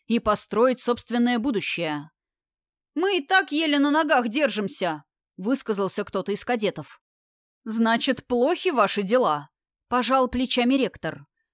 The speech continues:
Затем, переждав страдальчески возмущенный гомон, поднял руку, призывая к тишине, и заговорил отрывисто, зло. «Вы родились с даром, каждый из вас.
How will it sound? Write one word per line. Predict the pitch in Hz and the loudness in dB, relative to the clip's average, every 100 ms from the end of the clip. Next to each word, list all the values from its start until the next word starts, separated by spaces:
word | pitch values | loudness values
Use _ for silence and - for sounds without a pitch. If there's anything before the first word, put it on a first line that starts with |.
| _ _ | _ _
Затем, | 214 294 294 349 285 | 0 0 2 0 2
переждав | 226 202 185 226 | 0 0 2 0
страдальчески | - 214 190 214 247 214 - 202 | 2 -2 0 0 0 -2 -4 -4
возмущенный | 190 185 185 - 247 208 170 | -4 -4 -4 -2 -2 -2 -2
гомон, | 175 262 285 247 240 _ _ _ _ | 0 2 2 0 -4 _ _ _ _
поднял | 330 339 269 220 196 | -4 0 2 2 2
руку, | 240 247 208 | 0 0 -2
призывая | 196 196 196 214 214 | 0 -2 0 0 0
к | - | -4
тишине, | 180 - 180 202 262 254 _ _ _ | -8 -6 -4 -2 -4 -6 _ _ _
и | 269 | 0
заговорил | 262 262 247 262 254 180 151 - - | 2 0 0 2 2 -2 -6 -10 -8
отрывисто, | - 190 214 226 185 - 170 147 | -6 -2 -2 0 -2 -4 -4 -6
зло. | - 190 247 180 147 147 _ _ _ _ _ _ _ | -6 -2 2 0 -2 -10 _ _ _ _ _ _ _
«Вы | 190 240 262 | -2 2 4
родились | 262 226 240 247 | 4 2 2 2
с | 185 175 | 0 2
даром, | 214 208 156 147 - _ - | 4 4 2 -4 -10 _ -2
каждый | 208 226 208 208 247 | 2 2 2 0 0
из | 214 | 0
вас. | 214 190 - - | 2 0 0 -6